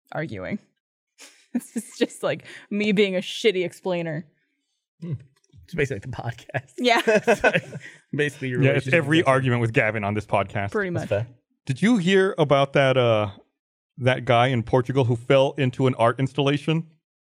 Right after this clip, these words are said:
Speaker 2: No. Does he live there now?
Speaker 3: It's, <laughs> he's trapped there.
Speaker 4: Oh, the hole?
Speaker 3: S-, someone made an
Speaker 1: What?
Speaker 3: art installation that was just a hole. It was
Speaker 4: It's
Speaker 3: like
Speaker 4: like
Speaker 3: a
Speaker 4: the Vanta black hole?
Speaker 3: It was an eight-foot deep hole that they painted Vanta black to make it look like
Speaker 2: Wow,
Speaker 3: it was
Speaker 2: really?
Speaker 3: just a big,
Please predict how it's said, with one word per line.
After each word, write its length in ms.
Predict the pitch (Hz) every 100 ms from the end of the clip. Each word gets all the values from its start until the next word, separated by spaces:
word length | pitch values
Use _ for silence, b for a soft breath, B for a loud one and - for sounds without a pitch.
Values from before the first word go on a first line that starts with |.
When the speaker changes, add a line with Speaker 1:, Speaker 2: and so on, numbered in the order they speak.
| _ _ _ _ _ 135
Speaker 2:
No. 280 | 135 247 160 _ _ _ -
Does 100 | 135
he 60 |
live 140 | 131 143
there 100 | 196
now? 180 | 247 - -
Speaker 3:
It's, 240 | 151 - - -
<laughs> 140 | 123
he's 200 | - 165
trapped 300 | - 143 -
there. 100 | 117
Speaker 4:
Oh, 180 | 139 196
the 120 | 151
hole? 480 | 131 - 139 180 226 b b b
Speaker 3:
S-, 380 | - - 170 160
someone 220 | 208 220
made 120 | 208
an 60 | 185
Speaker 1:
What? 100 | 269
Speaker 3:
art 160 | 180
installation 540 | 185 - 170 160 156 156
that 100 | 147
was 120 | 143
just 200 | 175 165
a 60 | 147
hole. 360 | - 156 110
It 60 | 143
was 80 | 151
Speaker 4:
It's 60 |
Speaker 3:
like 140 | 180 147
Speaker 4:
like 100 | 147
Speaker 3:
a 40 |
Speaker 4:
the 80 | 131
Vanta 280 | 131 156 165
black 240 | 147 139
hole? 280 | - 139 147
Speaker 3:
It 40 | 175
was 100 | 180
an 100 | 185
eight-foot 400 | 175 202 - 208
deep 220 | 165 190 -
hole 220 | 180 160
that 100 | 143
they 100 | 151
painted 300 | - 175 160
Vanta 360 | 139 143 139 135
black 340 | 135 113 -
to 100 | 165
make 160 | 151 170
it 80 |
look 200 | 175 160
like 280 | 175 147 - _ _
Speaker 2:
Wow, 440 | 131 131 180 208 147
Speaker 3:
it 40 |
was 80 | 165
Speaker 2:
really? 180 | 156 190 269
Speaker 3:
just 40 |
a 140 | 156
big, 80 | 170